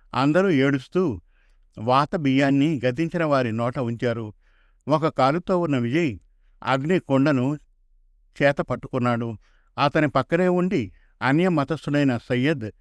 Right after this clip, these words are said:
విజయ్కి సాయం చేశాడు. మహానుభావుడు, ఎందరికో విద్యాదానం. గొప్పతనాన్ని విడమర్చి చెప్పిన మహోన్నత ఉపాధ్యాయులు రామశర్మ గారు. వారికి అర్ధాంగిగా, బంగారు తల్లిగా, అన్నపూర్ణగా, అన్ని విధాలా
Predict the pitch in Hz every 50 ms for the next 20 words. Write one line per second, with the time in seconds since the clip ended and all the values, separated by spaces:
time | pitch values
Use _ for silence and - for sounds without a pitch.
0 | _ _ _ _ _ - 127 131 147 165 160 - - 131 123 123 - 135 120 120
1 | 127 131 127 131 123 113 120 120 117 113 110 110 104 - _ _ _ _ _ _
2 | _ _ _ _ _ _ 117 123 123 139 147 151 143 131 127 127 123 117 113 110
3 | 104 - _ _ _ - _ _ - 127 131 139 151 160 160 - 202 190 170 135
4 | 120 104 131 143 139 123 135 127 117 113 101 87 - - _ _ _ _ _ _
5 | _ _ _ _ _ _ 113 123 - - 160 165 - 165 165 170 170 160 131 123
6 | 120 127 131 143 143 - - 131 - 139 131 - 147 135 117 107 123 127 120 117
7 | 110 117 139 143 147 151 147 - 139 110 104 113 110 - 131 131 127 - - 131
8 | 127 131 147 165 127 - - _ _ _ _ _ _ 117 123 120 120 131 135 -
9 | 131 123 120 120 113 113 113 113 107 107 101 - _ _ _ _ _ _ _ _
10 | _ _ _ _ 127 143 151 151 156 139 151 135 123 117 101 147 165 175 175 185
11 | 180 185 190 175 135 117 123 123 127 135 147 156 151 139 - 131 127 135 135 131
12 | 135 135 131 120 120 131 131 - 143 131 127 131 127 131 131 127 110 110 120 123
13 | 123 117 135 131 123 123 147 143 110